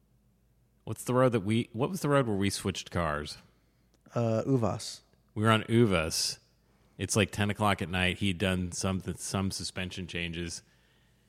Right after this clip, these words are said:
Speaker 1: and Steely Dan, the Aja, was playing on
Speaker 2: Yes.
Speaker 1: eight track,
Speaker 2: Nice.
Speaker 1: which never left the car, nor the player, the entire time he owned that car.
Speaker 2: Love it.
Speaker 1: And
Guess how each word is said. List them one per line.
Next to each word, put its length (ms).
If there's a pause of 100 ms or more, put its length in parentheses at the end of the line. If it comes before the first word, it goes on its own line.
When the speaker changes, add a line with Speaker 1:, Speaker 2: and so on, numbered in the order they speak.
(340)
Speaker 1:
and 380 (720)
Steely 560
Dan, 460
the 260 (540)
Aja, 640
was 140
playing 580
on 340
Speaker 2:
Yes. 340
Speaker 1:
eight 200
track, 520 (760)
Speaker 2:
Nice. 640
Speaker 1:
which 240
never 280
left 260
the 60
car, 580
nor 240
the 80
player, 480
the 140
entire 340
time 200
he 100
owned 160
that 140
car. 360
Speaker 2:
Love 240
it. 140 (340)
Speaker 1:
And 400